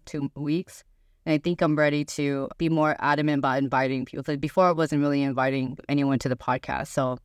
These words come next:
I think it'd be really good to invite wedding industry experts, wedding pros to the podcast. Even though it's called Elite Bridal Podcast,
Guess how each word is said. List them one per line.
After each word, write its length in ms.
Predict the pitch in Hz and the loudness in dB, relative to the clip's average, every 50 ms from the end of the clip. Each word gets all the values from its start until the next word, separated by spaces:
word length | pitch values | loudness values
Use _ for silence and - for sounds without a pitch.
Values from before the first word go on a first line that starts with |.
| _ - - _ _ _ - | _ -20 -20 _ _ _ -2
I 60 | 156 156 | -2 0
think 140 | - 190 | 2 2
it'd 160 | 180 175 180 160 | 2 2 2 2
be 40 | |
really 160 | 170 165 170 151 | 2 2 2 2
good 280 | - 165 156 151 - | 2 2 0 0 0
to 100 | - - | -2 -2
invite 500 | 156 143 135 151 147 143 113 - - - | 0 0 2 2 2 0 0 -2 -4 -4
wedding 300 | 147 147 143 139 147 147 | -2 0 0 2 2 2
industry 500 | 147 147 156 156 - - - 156 156 151 - | 4 4 2 0 -2 0 0 2 2 2 0
experts, 580 | 135 143 - - - - 151 151 156 139 - - | -2 -4 -4 -6 -4 0 0 2 0 0 -2 -4
wedding 300 | 139 139 139 143 139 135 | -4 -2 0 0 -2 -2
pros 580 | - - 147 143 143 147 147 147 147 - - - - - | -2 -2 -2 0 0 0 0 -2 -4 -8 -12 -16 -16 -10
to 180 | - - 147 127 | -4 -4 -4 -4
the 100 | - 139 | -4 -6
podcast. 540 | - - 131 127 - - - - 139 - | -4 -2 -2 -2 -2 -4 -6 -8 -6 -6
Even 220 | - 160 175 202 208 | -6 -4 -2 0 2
though 80 | 202 | 4
it's 120 | 196 190 - | 2 2 2
called 220 | - 170 156 151 | 2 2 2 2
Elite 320 | 151 160 165 180 175 - - | 2 0 0 0 -2 -4 -4
Bridal 340 | - 147 147 156 147 135 - _ _ _ - | -2 0 2 2 0 -2 -4 _ _ _ -12
Podcast, 640 | - - 143 156 - - - 190 196 196 202 - | -4 -2 -2 -2 -2 -2 -2 0 0 0 -4 -6